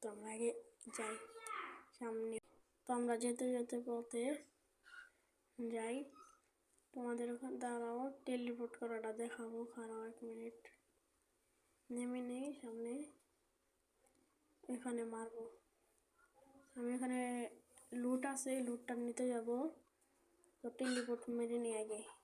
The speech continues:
এই যে, টাম, মারা যা, মারছি। এখন দেখেন, এ, এ, দেখছেন গাইস, এটা টেকনোলজি।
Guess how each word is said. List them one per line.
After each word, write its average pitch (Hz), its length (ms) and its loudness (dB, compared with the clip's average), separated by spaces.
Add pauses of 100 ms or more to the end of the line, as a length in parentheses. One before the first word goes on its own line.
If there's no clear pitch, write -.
(500)
এই 233 240 -2
যে, 220 100 -2 (920)
টাম, 233 160 -2 (640)
মারা 302 320 -2
যা, 359 160 -2 (1000)
মারছি। 254 500 2 (260)
এখন 226 240 0
দেখেন, 220 300 2 (1160)
এ, 254 140 0 (320)
এ, 240 100 8 (440)
দেখছেন 277 520 6 (100)
গাইস, 220 440 4
এটা 226 220 12
টেকনোলজি। 247 1080 12